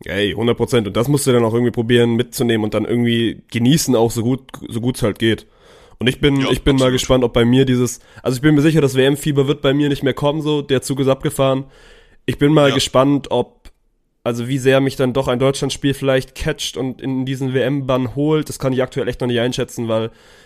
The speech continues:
Speaker 1: ich
Speaker 2: Ja.
Speaker 1: hab's ja vorhin gesagt, ich bin mittlerweile so weit entfernt von dieser W M. Und nochmal, weil ich das jetzt auch öfter gelesen hab, irgendwie in den sozialen Netzwerken oder auch bei uns im Discord so, man kann niemanden einen Boykott vorschreiben oder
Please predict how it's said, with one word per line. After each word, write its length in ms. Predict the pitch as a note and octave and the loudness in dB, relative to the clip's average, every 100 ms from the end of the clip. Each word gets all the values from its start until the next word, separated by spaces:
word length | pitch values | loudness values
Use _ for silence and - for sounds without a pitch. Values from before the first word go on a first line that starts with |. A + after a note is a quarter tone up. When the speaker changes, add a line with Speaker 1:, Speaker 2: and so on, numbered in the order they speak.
| _ | _
Speaker 1:
ich 100 | A#2 | -4
Speaker 2:
Ja. 40 | A2+ | -2
Speaker 1:
hab's 80 | A#2 | -2
ja 60 | |
vorhin 200 | - B2 A#2+ | 0 0 0
gesagt, 200 | A2+ - | -4 -8
ich 100 | - | -6
bin 100 | A#2+ | -4
mittlerweile 400 | - B2 A2+ G#2+ | -2 -2 -2 -2
so 220 | A#2+ A#2+ | -2 0
weit 180 | A#2 A2+ | -2 -2
entfernt 300 | A2 C3+ B2 | -4 -4 -4
von 100 | B2+ | -4
dieser 200 | A#2+ A#2 | -4 -2
W 80 | A2+ | -2
M. 220 | A2 B2+ - _ - - _ _ _ - | -2 -4 -10 _ -20 -20 _ _ _ -8
Und 160 | A#2+ - _ - - | -8 -8 _ -20 -4
nochmal, 440 | C3 C#3+ D3+ B2+ B2+ | -2 2 2 4 4
weil 100 | B2+ | 2
ich 60 | |
das 140 | C#3 B2+ | 2 0
jetzt 120 | B2 | 0
auch 140 | B2 | 0
öfter 220 | A2+ - A2+ | 0 -2 -2
gelesen 340 | A2+ B2 B2 | 0 0 -2
hab, 80 | - | -2
irgendwie 200 | A#2+ A#2 | -2 0
in 40 | |
den 100 | A2+ | -2
sozialen 340 | A2 G2+ A#2 A2 | -4 -6 -4 -4
Netzwerken 440 | A2+ C3 G#2+ A2 | -4 -4 -4 -4
oder 140 | A2 F2+ | -4 -4
auch 80 | |
bei 140 | - G#2+ | -4 -4
uns 120 | G#2+ | -4
im 80 | G#2+ | -8
Discord 320 | A2 - G#2+ | -8 -6 -4
so, 240 | G#2+ G#2 - _ | -4 -4 -8 _
man 100 | - - | -12 -4
kann 140 | B2+ | 0
niemanden 640 | C#3+ D#3 C3 B2+ B2+ B2+ - | 2 0 -2 -2 -2 -4 -4
einen 180 | A#2 A2+ | -4 -2
Boykott 420 | A#2 A2 - B2+ | -2 -4 -6 -8
vorschreiben 760 | - B2 B2 - A2+ G2+ G2 G2 | -6 -4 -2 -2 -2 -2 -2 -4
oder 180 | G#2 | -4